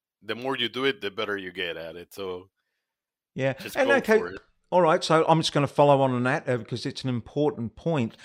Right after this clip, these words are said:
Speaker 2: There's times and places to take out your ums and ahs.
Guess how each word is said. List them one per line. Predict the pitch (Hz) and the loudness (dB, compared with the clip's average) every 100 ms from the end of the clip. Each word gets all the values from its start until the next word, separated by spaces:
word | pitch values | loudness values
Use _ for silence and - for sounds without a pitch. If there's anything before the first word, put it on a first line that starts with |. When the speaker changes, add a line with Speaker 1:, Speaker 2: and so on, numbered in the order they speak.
| - - _ | -20 -20 _
Speaker 2:
There's | 131 175 180 - | 0 2 2 -2
times | - 202 240 190 | -2 0 0 0
and | 180 | -2
places | - 160 180 - 120 | -2 -2 -2 -4 -8
to | - 113 | -10 -10
take | 139 139 135 | -6 -4 -4
out | 131 - | -4 -4
your | 127 123 113 - | -4 -2 -4 -4
ums | 123 117 107 | -4 -4 -4
and | 107 | -4
ahs. | 107 110 82 67 | -4 -4 -8 -12